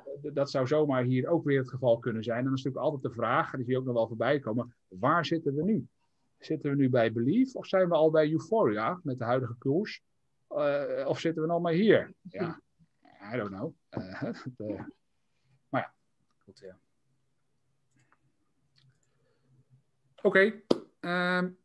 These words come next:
ja, jouw vraag was eigenlijk, hoe kan ik dat reproduceren of zo? Maar ja, ehm, je, je zou inderdaad, die Rainbow Chart is zo'n soort projectie. Je hebt, eh, van Plan B, eh, een Nederlander die heeft, eh, eh, Stock to Flow,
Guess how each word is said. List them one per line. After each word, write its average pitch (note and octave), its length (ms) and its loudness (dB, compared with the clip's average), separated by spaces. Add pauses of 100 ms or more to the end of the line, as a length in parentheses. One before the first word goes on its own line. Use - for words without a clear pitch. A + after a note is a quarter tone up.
(320)
ja, D#3+ 160 6
jouw C#3+ 140 8
vraag F#3 260 6
was F3+ 120 -2
eigenlijk, F3+ 460 2
hoe E3 160 0
kan F3+ 180 6
ik F3 80 -2
dat D#3+ 140 2
reproduceren E3 800 2
of C3+ 80 -6
zo? D#3+ 240 2
Maar D#3 280 2
ja, C#3 460 2
ehm, C#3+ 100 0 (460)
je, D3+ 180 -4
je D3 80 0
zou E3+ 200 4
inderdaad, D#3+ 240 4
die C#3 120 2
Rainbow E3+ 460 6
Chart E3+ 300 4
is E3+ 140 -4
zo'n D#3+ 180 -2
soort D#3 180 2
projectie. D#3 640 2
Je C#3+ 80 0
hebt, C#3+ 240 -4
eh, C3+ 200 0
van B2+ 200 -4
Plan C3 300 0
B, B2 40 0
eh, E3+ 280 0 (240)
een C#3+ 280 -8
Nederlander C#3 520 0
die B2+ 120 2
heeft, B2+ 300 -2
eh, B2 320 -2 (760)
eh, C3 340 -8
Stock - 380 -6
to C3 100 -4
Flow, F3 400 4